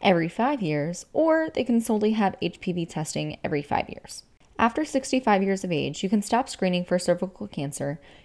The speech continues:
if the patient has never had an abnormal pap or if her last two or three paps were negative. Testing for H P V before the age of twenty-one is not considered necessary, as the chance of developing cervical cancer at this age is very low.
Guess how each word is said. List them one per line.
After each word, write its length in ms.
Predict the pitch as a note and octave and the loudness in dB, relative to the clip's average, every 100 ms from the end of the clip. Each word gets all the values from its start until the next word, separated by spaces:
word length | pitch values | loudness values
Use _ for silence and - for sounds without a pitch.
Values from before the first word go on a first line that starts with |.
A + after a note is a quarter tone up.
| - | -2
if 160 | B3 B3+ | -2 0
the 80 | B3+ | 2
patient 400 | G#3+ G3+ G3+ G3 | 2 2 -4 -4
has 240 | E3+ - | -6 -2
never 320 | E3 E3+ F#3+ | 0 2 2
had 220 | A#3 A3+ B3+ | 2 2 2
an 160 | B3 | 4
abnormal 460 | B3 B3+ A#3 B3 C#4+ | 2 2 2 0 -2
pap 420 | G3+ D#3 C#3 - - - - - - | -2 -4 -4 -12 -20 -20 -20 -8 2
or 480 | D4 B3 G#3 G3+ - | 6 6 4 0 -2
if 120 | F3+ | 4
her 100 | F#3 | 6
last 280 | F3+ F3+ - | 6 2 0
two 140 | G#3+ | 2
or 80 | G#3+ | 4
three 180 | A3 G#3 | 4 2
paps 480 | G3 D#3 - - | 2 0 -2 -6
were 100 | D#3 D3 | -4 -4
negative. 580 | C3+ - - - - _ _ _ - - | -4 -8 -12 -14 -20 _ _ _ -10 4
Testing 320 | A#3 - D4+ | 4 4 0
for 80 | C#4+ | 2
H 240 | A3 A3+ | 2 0
P 140 | - G#3+ | 0 0
V 180 | D#3+ D#3+ | 0 0
before 320 | F#3+ - G3+ | 0 4 4
the 160 | G3+ | 4
age 140 | F#3 G3 | 2 0
of 80 | - | -4
twenty-one 460 | F3+ F3 D#3+ D3 | -2 0 0 0
is 200 | - F3+ | -2 0
not 400 | F3+ F#3 G3 - | 2 2 2 0
considered 460 | - A3 - F#3+ F3 | 0 0 2 0 2
necessary, 680 | D#3 - G3 A#3 A3 A#3+ - | 0 -2 -6 0 2 2 0
as 140 | F#3+ F3+ | -2 0
the 80 | |
chance 360 | F3 G#3 F3+ - | 0 2 2 0
of 80 | G#3 | -6
developing 480 | G3+ F3 E3+ F3 E3+ | 0 0 2 -2 -2
cervical 400 | E3 F3+ F#3 G3 | -2 0 0 0
cancer 480 | E3 D3+ - D3+ - | 0 -2 0 -2 -2
at 100 | F3 | -2
this 220 | F3 E3 | -2 -2
age 280 | D#3+ D#3+ - | -6 -6 -8
is 240 | E3 D#3 D3+ | -10 -8 -6
very 340 | D3 D3+ D3 | -4 -2 -2
low. 340 | D3 - - | -4 -6 -6